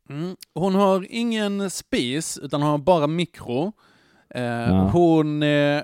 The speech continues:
Speaker 1: har, eh, ingen vask heller, utan hon får diska i antingen handfatet på toaletten eller i duschen. Eller i toaletten om hon är riktigt sjuk. Men, eh,
Speaker 2: Jesus.
Speaker 1: ja. Så,
Speaker 2: Nej.
Speaker 1: så ser det ut.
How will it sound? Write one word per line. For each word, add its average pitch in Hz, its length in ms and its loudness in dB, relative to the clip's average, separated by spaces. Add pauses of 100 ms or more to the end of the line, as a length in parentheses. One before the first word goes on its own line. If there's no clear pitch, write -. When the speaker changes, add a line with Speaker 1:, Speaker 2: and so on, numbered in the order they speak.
(100)
Speaker 1:
har, 160 600 2
eh, - 200 -10 (220)
ingen 190 400 -2
vask 175 540 -2
heller, 123 300 -2
utan 131 220 -4
hon 156 140 0
får 165 120 -6
diska 143 760 -4
i 165 360 -4
antingen 147 600 -6 (260)
handfatet 143 760 -4
på 143 80 -4
toaletten 156 500 -4
eller 139 180 -4
i 127 40 -6
duschen. 127 420 -6 (580)
Eller 104 160 -10
i 135 220 -8
toaletten 202 460 0
om 101 80 -8
hon 120 100 -2
är 127 60 -6
riktigt 120 260 -6
sjuk. - 380 -14
Men, 127 200 -8
eh, 123 180 -10 (180)
Speaker 2:
Jesus. - 640 -18 (360)
Speaker 1:
ja. 160 220 -8 (580)
Så, - 380 -8
Speaker 2:
Nej. 190 180 -8
Speaker 1:
så 190 60 -8
ser 269 140 -10
det 196 80 -8
ut. - 160 -20